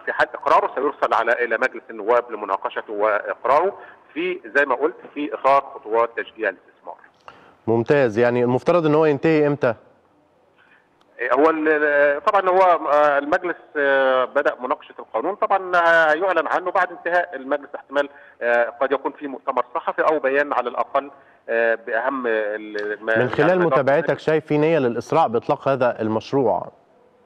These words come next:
Speaker 1: طبعًا، يعني
Speaker 2: أو
Speaker 1: هو
Speaker 2: إرساله
Speaker 1: المشروع
Speaker 2: يعني
Speaker 1: معروض
Speaker 2: مجلس
Speaker 1: بالفعل
Speaker 2: النواب.
Speaker 1: النهارده، المشروع معروض بالفعل، لكن هل هيقر أم لا ده اللي هيبان، إنما هو المشروع معروض على مجلس الوزراء،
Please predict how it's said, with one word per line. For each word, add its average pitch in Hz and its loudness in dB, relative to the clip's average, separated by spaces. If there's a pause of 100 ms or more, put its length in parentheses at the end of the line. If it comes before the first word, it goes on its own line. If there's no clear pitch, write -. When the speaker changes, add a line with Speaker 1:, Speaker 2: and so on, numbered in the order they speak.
Speaker 1:
طبعًا، 165 2
يعني 131 2
Speaker 2:
أو 147 4
Speaker 1:
هو 165 6
Speaker 2:
إرساله 160 2
Speaker 1:
المشروع 117 4
Speaker 2:
يعني 127 4
Speaker 1:
معروض 180 2
Speaker 2:
مجلس - -2
Speaker 1:
بالفعل 202 0
Speaker 2:
النواب. 104 0
Speaker 1:
النهارده، 127 0
المشروع 131 0
معروض 170 0
بالفعل، - -4
لكن 139 -2
هل 196 2
هيقر 185 2
أم 160 -4
لا 208 2 (280)
ده 170 0
اللي 156 -2
هيبان، 135 -2
إنما 147 0
هو 180 4
المشروع 160 -2
معروض 143 0
على 131 -2
مجلس 151 -6
الوزراء، 131 0